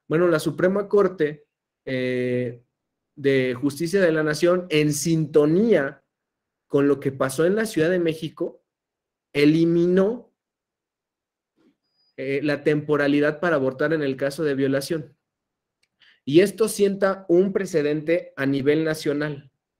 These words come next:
que se puede utilizar en todo el país, sí se puede utilizar en todo el país. Entonces, fíjense, ya, ya hasta dónde estamos ahorita en, en temas de gravedad,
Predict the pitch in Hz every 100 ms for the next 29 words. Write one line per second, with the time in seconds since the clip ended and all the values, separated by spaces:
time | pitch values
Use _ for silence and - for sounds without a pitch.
0 | _ _ _ 143 143 156 175 240 226 160
1 | 135 156 160 151 160 165 139 156 185 -
2 | _ _ _ - - 151 151 160 139 143
3 | 135 113 107 117 117 117 120 117 113 -
4 | - _ _ _ _ _ _ _ _ _
5 | _ _ _ _ - 147 165 170 - -
6 | 165 180 131 135 151 151 175 180 170 180
7 | 175 175 180 170 151 147 151 165 160 -
8 | - 123 117 117 - 120 113 110 110 101
9 | - 135 151 151 131 120 120 120 123 127
10 | 143 -